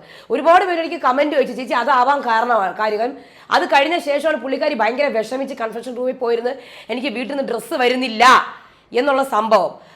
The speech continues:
അപ്പൊ അതാവാനൊരു ചാൻസ് ഉണ്ട്. അപ്പൊ അതാണ് ഞാൻ ഈ വീഡിയോയിൽ പറഞ്ഞത്. ലൈവ് അപ്ഡേറ്റ് കൂടാതെ ഈ ഒരു സംഭവം ഇന്നലെ ഞാൻ പറഞ്ഞിട്ടില്ലായിരുന്നു, അതുകൊണ്ട് ഞാനിത് ആഡ് അപ്പ് ചെയ്തതാണ് ഇതിൻ്റെ കൂടെ. അപ്പൊ ഒരുപാട് പേര് പിന്നെയും ചോദിക്കുന്നുണ്ട്, "എന്താണ്, എന്താണ് ആ കത്തിൻ്റെ പിന്നിൽ?" അപ്പം, എത്ര ചോദിച്ചിട്ടും വീട്ടിൽ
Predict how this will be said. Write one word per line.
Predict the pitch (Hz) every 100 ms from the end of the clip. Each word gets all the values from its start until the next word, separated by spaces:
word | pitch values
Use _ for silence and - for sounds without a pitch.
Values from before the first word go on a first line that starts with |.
| -
അപ്പൊ | 196
അതാവാനൊരു | 262 349 294 330 370 320 302 247
ചാൻസ് | 233 285 269
ഉണ്ട്. | 220 226 320 - - -
അപ്പൊ | -
അതാണ് | 240 277 294
ഞാൻ | 277 269
ഈ | 262
വീഡിയോയിൽ | 226 262 285 202
പറഞ്ഞത്. | 208 220 214 240 185
ലൈവ് | 196 233
അപ്ഡേറ്റ് | 233 254 269
കൂടാതെ | - 233 294 285 285
ഈ | 247
ഒരു | 247
സംഭവം | 214 240
ഇന്നലെ | 233 247
ഞാൻ | 240 240
പറഞ്ഞിട്ടില്ലായിരുന്നു, | 202 247 247 208 196 190 180 269 - - -
അതുകൊണ്ട് | 233 320 359 339
ഞാനിത് | 294 269 233
ആഡ് | 262 349
അപ്പ് | 349
ചെയ്തതാണ് | 240 214 202
ഇതിൻ്റെ | 196 202 170
കൂടെ. | 185 220 330 - - -
അപ്പൊ | 220 240
ഒരുപാട് | 233 302 302
പേര് | 285 330 277
പിന്നെയും | 262 320 269
ചോദിക്കുന്നുണ്ട്, | 262 247 247 233
"എന്താണ്, | 240 285 269
എന്താണ് | 226 262 247
ആ | 240
കത്തിൻ്റെ | 208 240 220
പിന്നിൽ?" | 202 185 180 - - -
അപ്പം, | 214 262 285 202 214
എത്ര | 285 311 262
ചോദിച്ചിട്ടും | 240 262 240 214 277
വീട്ടിൽ | 220 233